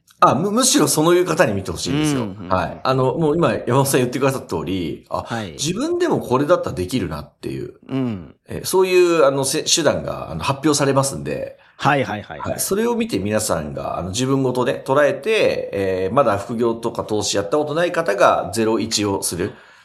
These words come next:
Speaker 2: うん。
Speaker 1: っていうことはもちろんですし、
Speaker 2: はい。
Speaker 1: あとは、あの、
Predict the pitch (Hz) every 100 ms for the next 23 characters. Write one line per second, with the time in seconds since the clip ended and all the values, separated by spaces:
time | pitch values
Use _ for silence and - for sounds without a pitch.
0 | _ - 123 117 80 - _ 127 107 101
1 | 92 139 147 107 - 135 85 71 - 175
2 | 165 - - _ - - 131 123 185 127
3 | 104 98 98